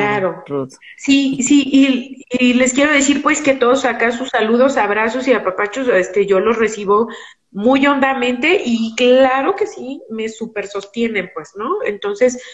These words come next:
Speaker 1: les agradezco mucho a ti también, mujer, y que nos manden todo esto, pues, sirve mucho también, ¿no? Sus experiencias y sus abrazos,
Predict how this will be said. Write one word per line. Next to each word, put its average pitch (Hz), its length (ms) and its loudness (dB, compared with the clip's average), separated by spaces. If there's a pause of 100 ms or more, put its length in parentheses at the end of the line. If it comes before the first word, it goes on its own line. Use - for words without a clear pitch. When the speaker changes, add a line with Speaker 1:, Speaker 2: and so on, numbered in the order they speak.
(160)
Speaker 1:
les 202 220 -2
agradezco 202 520 2
mucho 240 320 -2
a 220 120 -2
ti 220 160 -8
también, 233 400 -2
mujer, 208 320 -2
y 196 200 -6 (420)
que 208 120 0
nos 190 220 0
manden 208 320 0
todo 240 220 4
esto, 240 280 0
pues, 208 200 -2
sirve 190 280 0
mucho 226 220 -4 (320)
también, 202 280 -6 (200)
¿no? 392 320 -2
Sus - 240 -8
experiencias 202 680 0
y 240 80 -2
sus - 200 -6
abrazos, 160 520 -4